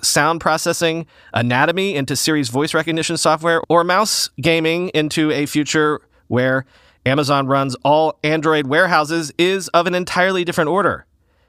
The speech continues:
With whole new industries at stake, the race to unlock the secrets of the animal mind is getting weird," end quote. I spoke recently about how little searching actually leads people to the open web from Google search anymore.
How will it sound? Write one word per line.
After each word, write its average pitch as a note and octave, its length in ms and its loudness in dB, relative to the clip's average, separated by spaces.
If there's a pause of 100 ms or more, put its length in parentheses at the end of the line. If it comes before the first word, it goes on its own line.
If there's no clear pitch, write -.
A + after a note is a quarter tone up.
(160)
With A2 160 -4
whole C#3+ 220 0
new D3+ 140 0
industries D3+ 440 -2
at C#3 80 -4
stake, - 380 -2
the C#3 100 0
race D3 220 -2
to C#3+ 100 0
unlock D3 260 0
the C#3 80 -4
secrets D3+ 340 -2
of C#3 80 2
the C3+ 120 -2
animal C#3+ 240 0
mind C#3 300 -2
is C3+ 160 -4
getting A#2+ 400 -2
weird," A2+ 400 -2 (180)
end G#2 160 -2
quote. - 440 -6 (1160)
I F3 60 2
spoke C#4 240 0
recently A3+ 380 0
about E3+ 340 2 (300)
how G#3+ 280 0
little F3 460 0
searching F#3 640 -2 (500)
actually D#3+ 400 0
leads C#3+ 380 0
people D#3+ 560 -2 (460)
to C#3 100 0
the B2 160 -2
open C3+ 320 0
web B2+ 340 2
from D3 520 0
Google D3 320 0
search - 440 0
anymore. D#3+ 540 0